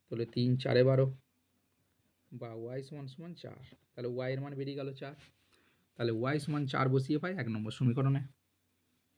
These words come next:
লিখে দাও যে ওয়াই সমান চার বসিয়ে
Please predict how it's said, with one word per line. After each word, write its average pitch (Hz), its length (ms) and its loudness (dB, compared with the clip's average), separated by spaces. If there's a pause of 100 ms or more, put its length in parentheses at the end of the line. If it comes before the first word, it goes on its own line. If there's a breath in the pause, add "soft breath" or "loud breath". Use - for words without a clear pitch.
(140)
লিখে 113 300 -4
দাও 123 160 0 (160)
যে 117 140 -2
ওয়াই 127 460 0
সমান 110 420 -2 (220)
চার 113 420 -2 (1400)
বসিয়ে 113 580 0